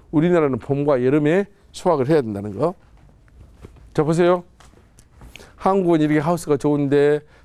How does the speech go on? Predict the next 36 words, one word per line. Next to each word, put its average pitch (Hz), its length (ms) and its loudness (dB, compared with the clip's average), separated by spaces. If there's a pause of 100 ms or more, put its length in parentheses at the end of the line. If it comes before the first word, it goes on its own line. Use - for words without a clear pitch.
삼백 165 360 -2
평에 143 140 -2
일 131 100 -2
톤인데 139 540 0
일본은 143 540 -2 (360)
사 - 200 -2
톤, 160 180 -4
오 143 100 0
톤을 127 220 -4
따는 135 240 -4
거야. 98 240 -12 (220)
이게 156 220 2
뭐냐면 135 480 -4 (560)
여름에 160 640 0
수확할 165 520 -4
수 - 140 -12
있는 135 340 -4
기술을 120 360 -4
했고, 120 420 -4 (400)
그다음에 160 540 0 (380)
만약 165 180 2
나라가 151 240 0
아스파라거스를 151 640 -4
재배를 156 400 -2
하고 147 120 -4
싶다라고 - 1120 -2
하신 170 260 -4
분에게 151 360 0
또 180 140 0
부탁 196 360 -2
한 170 120 -4
가지 170 200 0
하고 170 180 0
싶은 170 220 -8
거 143 80 0
있어요. 107 380 -6